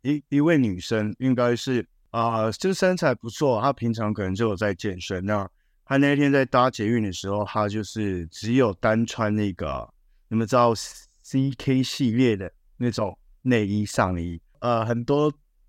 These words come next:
身材较好的年轻女生，她们都会穿，甚至很多外国的可能健身，健身女性啊，她们都会穿。那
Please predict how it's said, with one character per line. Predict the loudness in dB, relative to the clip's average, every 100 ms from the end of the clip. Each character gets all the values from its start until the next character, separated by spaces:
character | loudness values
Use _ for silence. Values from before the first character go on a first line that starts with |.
| _
身 | -4 0 2 0
材 | -2 0 0 0
较 | 0 0
好 | 0 -2 -4
的 | -6
年 | -2 -2
轻 | 2 2
女 | 2 0
生， | -4 -6 -8 _ -2
她 | 2
们 | 2
都 | 4 2
会 | 2
穿， | -2 -6 -8 -10 -18 _ _ _
甚 | -4 0 2
至 | 2
很 | 0 0
多 | 2 2
外 | 4 4
国 | 2 -4 -4
的 | -4 -4 -6
可 | -8 -6
能 | -6 -2
健 | -2 -2
身， | -2 -4 -4 -6 _ _ -2
健 | -2 0
身 | 0 0
女 | -2
性 | -2 -2 -2
啊， | -4
她 | -4
们 | -4 -4
都 | -6
会 | -6
穿。 | -10 -12 -14 _ _ _
那 | 0